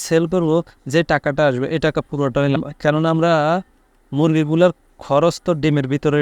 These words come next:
ঢুকাই দিছি, তার কারণে মুরগি বেচার টাকা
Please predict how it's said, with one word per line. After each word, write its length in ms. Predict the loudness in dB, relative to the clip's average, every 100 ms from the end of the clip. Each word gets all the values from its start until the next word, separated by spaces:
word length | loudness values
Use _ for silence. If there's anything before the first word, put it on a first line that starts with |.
| 0
ঢুকাই 220 | -2 -2 -4
দিছি, 220 | -10 -16 -18 _ _ _
তার 120 | 0 0
কারণে 340 | 2 2 0 0 -2 -6 _ _ _ _ _ _
মুরগি 300 | 0 0 2 2
বেচার 260 | 0 0 -2
টাকা 180 | -2 -2